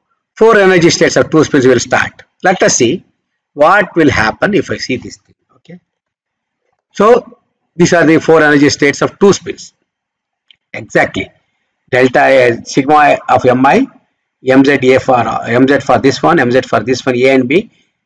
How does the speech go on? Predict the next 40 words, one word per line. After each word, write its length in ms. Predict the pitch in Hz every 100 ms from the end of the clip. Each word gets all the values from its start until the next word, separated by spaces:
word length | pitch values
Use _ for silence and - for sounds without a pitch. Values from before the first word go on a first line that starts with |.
| _
This 140 | 123
is 140 | 131 120
zero, 300 | 131 147 170
this 240 | 120 -
is 80 | 127
zero, 240 | 120 127 160
one, 280 | 117 101
and 280 | 123 101 117 _ _ _ -
mi-, 220 | 113 - - _ _
minus 260 | 127 139 -
one 100 | 185
and 160 | 170 127
plus 200 | 101 -
one. 140 | - _ _ _ _ _ _
This 300 | - 190 -
you 300 | 139 127 123 117
should 300 | - 156 117
never 420 | 113 117 147 160
forget. 520 | - 117 98 95 - _ _ _ _ -
I 100 | 131
keep 300 | - 170 190
on 340 | 202 220 233
using 280 | 208 196 190
these 160 | 190
four 200 | - 175
energy 340 | 170 165 160 156
states 420 | - 147 147 - _ _ _
for 240 | - 139 -
two 100 | 170
s-, 140 | 170 -
coupled 400 | - 143 151 143
spins 440 | - 135 127 - _ _ -
very 220 | 135 156
often 300 | 147 - 143
in 120 | 131
my 140 | 127 117 120 _ _ _
talks, 300 | 120 123 - - _ _ _ _
if 200 | 139 -
not 260 | 139 131 117
now, 300 | 127 131